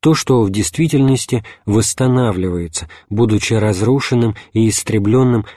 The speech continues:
упомянутыми чрезвычайными опустошениями.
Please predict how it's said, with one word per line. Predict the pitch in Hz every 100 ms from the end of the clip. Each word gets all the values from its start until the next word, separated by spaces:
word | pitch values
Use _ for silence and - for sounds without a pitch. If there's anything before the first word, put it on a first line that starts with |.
| _ _
упомянутыми | 110 120 117 117 101 113 107
чрезвычайными | 98 - 110 101 107 - 110 104 104
опустошениями. | 107 117 - 127 113 131 101 80 76 76